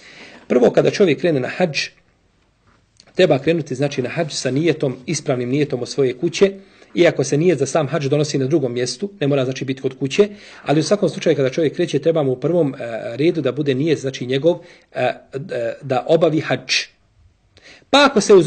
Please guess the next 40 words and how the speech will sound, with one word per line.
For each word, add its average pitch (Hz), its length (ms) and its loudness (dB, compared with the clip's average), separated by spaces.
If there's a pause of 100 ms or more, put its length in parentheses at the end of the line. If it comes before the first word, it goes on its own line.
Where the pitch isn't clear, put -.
(100)
to 175 140 6
desi 175 340 2
nešto 147 260 0
od 127 80 -4
trgovine 156 540 4
ili 165 220 -2
neka 190 280 4
druga 156 240 4
korist 139 360 2
dunjalučka 147 680 0 (280)
ili 220 220 6
ahiretska, 208 580 4
ne 160 80 4
smeta, 127 340 -2
no 131 80 0
međutim 160 380 2
prvenstveno 175 500 2
treba, 151 260 0
znači, 147 240 -4
da 131 100 -2
bude 143 260 -4
cilj 160 200 -4
da 127 140 -2
obavi, 143 300 -2 (340)
da 127 100 -2
obavi 127 220 0
hadž. 120 320 -8 (580)
Kada 175 200 6
čovjek, 208 280 4
znači, 170 260 0
iziđe, 175 480 2 (640)
a, - 360 2 (1040)
obično 202 400 2
ljudi 165 180 2
dolaze, 165 420 4 (120)
borave 160 280 4
u 147 60 4
Medini 139 380 2
jedno 123 220 0
vrijeme 123 400 -2